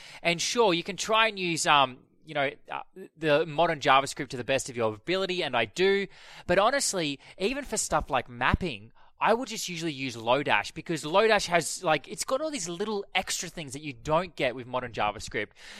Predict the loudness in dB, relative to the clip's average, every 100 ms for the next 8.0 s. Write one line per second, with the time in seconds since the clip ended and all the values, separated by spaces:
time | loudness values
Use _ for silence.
0 | -8 -4 -4 2 2 2 0 6 8 8
1 | 8 6 8 8 8 6 -2 -20 _ _
2 | _ -2 2 4 4 0 -6 -2 0 2
3 | 2 0 -4 -6 -14 -4 0 2 4 2
4 | 2 0 0 0 -4 -4 -6 -4 4 4
5 | 4 2 2 2 -2 -4 -6 -6 -8 -8
6 | -12 -12 -20 -14 2 2 2 -4 2 4
7 | 4 -2 -12 -20 -8 0 4 4 2